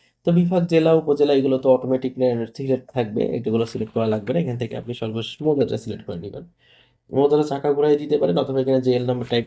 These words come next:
করলে মৌজাটা চলে আসবে। খুব সহজ ব্যাপার। আপনি যদি সহজে খুঁজতে চান তাহলে জেএল নাম্বারটা টাইপ করলে মৌজাটা চলে আসবে। মৌজা যাওয়ার পর এখানে জমির তথ্য সংযুক্ত করণে ক্লিক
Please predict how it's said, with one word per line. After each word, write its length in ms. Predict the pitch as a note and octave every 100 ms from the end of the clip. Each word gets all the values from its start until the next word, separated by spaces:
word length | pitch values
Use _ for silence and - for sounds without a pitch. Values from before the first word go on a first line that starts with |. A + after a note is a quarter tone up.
| -
করলে 140 | C3 D#3+
মৌজাটা 380 | B2 A2 A2+
চলে 260 | A2+ D3+ A2+ G#2
আসবে। 200 | G2+ - - _ _ _ _ _
খুব 120 | D#3 -
সহজ 200 | C#3+ C3+ B2
ব্যাপার। 280 | A#2 - A#2+ _ _ _ _ _ _ -
আপনি 160 | A#2+ C3
যদি 120 | B2+
সহজে 380 | C3 C3+ C#3 D3 D3+
খুঁজতে 220 | C#3 D#3+
চান 140 | E3+ F3
তাহলে 220 | E3+ D3
জেএল 220 | C3 B2+ B2
নাম্বারটা 240 | B2 B2+
টাইপ 200 | C3 A2+ A2
করলে 140 | C3+ E3+
মৌজাটা 340 | B2+ A2+ A#2
চলে 240 | - C#3+ C3
আসবে। 200 | C3 D3 D3
মৌজা 280 | A#2+ A#2+
যাওয়ার 280 | B2 B2 A#2+
পর 120 | D#3+ E3
এখানে 200 | C3 A#2+
জমির 260 | A2+ A2 A2
তথ্য 200 | A#2 - E3 E3+ _ _ _
সংযুক্ত 460 | - D#3 D3 C3+ C3
করণে 320 | B2+ A#2 A#2
ক্লিক 240 | A#2 A2+